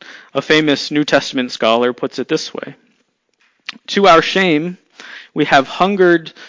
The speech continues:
to be masters of the word, much more than we have hungered to be mastered by it." The goal is not just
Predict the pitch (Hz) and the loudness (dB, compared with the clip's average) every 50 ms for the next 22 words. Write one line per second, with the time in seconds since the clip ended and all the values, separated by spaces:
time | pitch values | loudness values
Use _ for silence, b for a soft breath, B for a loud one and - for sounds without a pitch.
0 | B - - 151 135 143 135 127 127 135 135 147 - - - - 170 156 151 147 | B -14 -12 -4 -2 0 0 2 2 2 2 2 0 -4 -6 -4 -2 -2 -2 -2
1 | 131 - - - 143 139 139 135 139 123 117 110 104 98 107 - - - _ _ | -4 -4 -2 -2 -2 -2 -2 -4 -4 -4 -4 -6 -6 -8 -12 -16 -18 -20 _ _
2 | _ _ _ _ _ b b b b b b b - 139 139 143 - - - 143 | _ _ _ _ _ b b b b b b b -4 -4 -4 -4 -4 -8 -8 -6
3 | 139 139 143 139 131 127 117 120 127 - B B B B B B 123 123 120 131 | -4 -2 -2 -2 -2 -2 -2 -4 -6 -10 B B B B B B -8 -6 -2 -2
4 | 135 131 - 127 117 - - - 156 156 156 127 120 113 113 117 - - _ _ | -2 0 0 0 0 0 -2 -4 -4 -4 -4 -4 -4 -6 -6 -8 -12 -20 _ _
5 | _ - - - 120 113 107 110 113 123 139 - - - - - 64 - - - | _ -14 -12 -8 -8 -6 -4 -2 0 -2 -2 -2 -8 -12 -10 -8 -10 -10 -10 -12
6 | - _ _ _ _ _ _ - - - 113 110 - - _ _ - - _ _ | -18 _ _ _ _ _ _ -8 -6 -4 -4 -4 -6 -10 _ _ -20 -20 _ _
7 | _ _ _ _ _ _ _ _ _ _ _ _ _ _ _ _ _ _ _ _ | _ _ _ _ _ _ _ _ _ _ _ _ _ _ _ _ _ _ _ _
8 | _ _ _ _ - - - _ 117 98 120 123 135 123 104 107 127 156 170 _ | _ _ _ _ -20 -20 -14 _ -10 -2 0 2 2 2 2 0 -4 -10 -14 _
9 | _ _ _ _ _ b b b b b b b _ - - 139 143 139 - 143 | _ _ _ _ _ b b b b b b b _ -4 0 0 0 0 0 -4
10 | 131 - - - - - - | -4 -4 -8 -12 -16 -20 -20